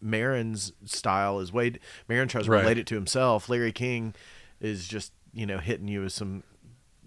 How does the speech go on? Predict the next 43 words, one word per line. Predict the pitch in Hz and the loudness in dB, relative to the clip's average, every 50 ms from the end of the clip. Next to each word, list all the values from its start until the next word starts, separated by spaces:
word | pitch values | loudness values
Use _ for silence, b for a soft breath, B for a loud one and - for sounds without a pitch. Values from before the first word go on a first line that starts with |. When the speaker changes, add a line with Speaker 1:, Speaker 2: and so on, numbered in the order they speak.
| 139 131 110 | -10 -8 -6
Speaker 1:
some | - - 120 | -4 -4 0
pretty | 107 160 170 160 | 6 6 8 10
well | 131 139 127 | 10 10 8
thought | 110 - 123 117 | 10 8 8 8
out | 110 104 - - | 8 6 6 4
questions | - 127 120 110 - - 101 95 98 104 | 4 4 4 4 2 -2 -2 -2 2 2
over | 110 104 104 | 2 2 2
the | 98 95 | 2 2
head. | 107 123 117 101 87 90 139 | 2 2 2 2 2 4 4
Speaker 2:
Yeah, | 147 123 | 4 6
he's | - 143 147 - | 6 4 2 2
got, | 135 - | -2 0
he | - 156 165 | 2 2 2
wants | 156 135 147 147 131 107 - | 4 4 2 2 0 -2 -4
to | - 123 | -2 0
know | 113 107 110 | 0 0 0
things, | 95 - - - - 117 - | -2 -4 -8 -10 -10 -10 -8
Speaker 1:
Yeah. | 135 139 160 147 | -2 0 2 4
Speaker 2:
so | 113 117 | 4 4
he's | 120 107 | 4 4
asking | 113 120 127 - - 104 98 95 | 4 4 2 2 0 -4 -4 -2
those | 92 95 90 | -4 -6 -6
questions. | - - - - - 123 143 | -6 -8 -8 -8 -2 2 4
Speaker 1:
Yeah, | 147 131 104 - - - - | 4 4 2 0 -4 -4 6
but | - 156 160 | 6 6 8
I | 135 | 10
also | 165 196 208 - 254 | 8 6 6 4 2
think | - 226 196 - | 0 -2 -2 0
Howard | 175 175 185 185 | 0 0 0 -2
Stern, | - - - 185 208 208 180 120 82 67 - - | -4 -4 -4 -4 -2 -2 -4 -4 -6 -8 -10 -8
um, | - 120 110 104 107 107 - | -8 -6 -4 -6 -6 -8 -10
is, | - 110 107 98 92 98 | -8 -8 -8 -8 -6 -6
like, | 104 98 - | -6 -6 -6
a | 113 104 | -6 -8
good, | 87 - 104 98 101 95 90 - - 107 104 - - _ - - | -6 -4 -4 -4 -4 -6 -8 -10 -10 -10 -10 -10 -14 _ -10 -10
a, | |
a | 107 | -10
pretty | - - - 110 104 92 | -8 -6 -6 -6 -6 -6
good | 85 101 101 95 87 - | -6 -4 -6 -6 -6 -8
interviewer. | - 98 95 98 90 82 95 90 90 90 87 - b b b b b b b b b _ | -8 -8 -6 -6 -8 -6 -6 -6 -6 -6 -8 -10 b b b b b b b b b _
Um, | - 104 101 95 92 90 90 90 90 - - - - | -8 -6 -6 -4 -4 -6 -6 -8 -12 -14 -16 -16 -10
at, | - 104 - - _ | -8 -8 -8 -8 _
at, | - 117 110 101 - | -2 -2 -2 -2 -4